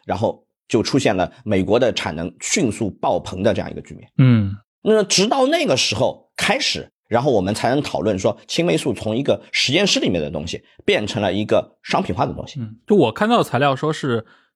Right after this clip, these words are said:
Speaker 2: 四三年的三月份，对吧？辉瑞才建成了世界上第一个青霉素规模化的工厂。
Speaker 1: 啊，是的。然后后面呢，又有十几个工厂，后来到二战结束的时候，有二十几个工厂参与了青霉素的生产，
Speaker 2: 嗯。
Speaker 1: 对吧？是这么一个过程。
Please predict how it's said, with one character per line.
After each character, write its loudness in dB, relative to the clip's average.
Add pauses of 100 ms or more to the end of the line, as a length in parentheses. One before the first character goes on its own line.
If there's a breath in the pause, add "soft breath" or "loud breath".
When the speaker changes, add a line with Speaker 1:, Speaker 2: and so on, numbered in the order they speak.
Speaker 2:
四 -2
三 2
年 2
的 0
三 2
月 4
份， -4
对 -4
吧？ -6
辉 2
瑞 6
才 -2
建 4
成 0
了 4
世 0
界 2
上 2
第 -6
一 -2
个 2
青 -2
霉 2
素 -2
规 4
模 4
化 0
的 -6
工 0
厂。 -12 (300)
Speaker 1:
啊， 2
是 0
的。 0 (200 soft breath)
然 4
后 4
后 2
面 2
呢， 4
又 4
有 4
十 -4
几 0
个 0
工 -4
厂， -4
后 -2
来 4 (160)
到 4
二 0
战 2
结 -2
束 -2
的 0
时 -4
候， 0
有 0
二 2
十 -2
几 -4
个 -8
工 -6
厂 -8 (120)
参 -2
与 -4
了 -4
青 -8
霉 -2
素 -6
的 -6
生 -8
产， -12 (220)
Speaker 2:
嗯。 6
Speaker 1:
对 2
吧？ 2
是 -8
这 -2
么 0
一 0
个 0
过 -8
程。 -12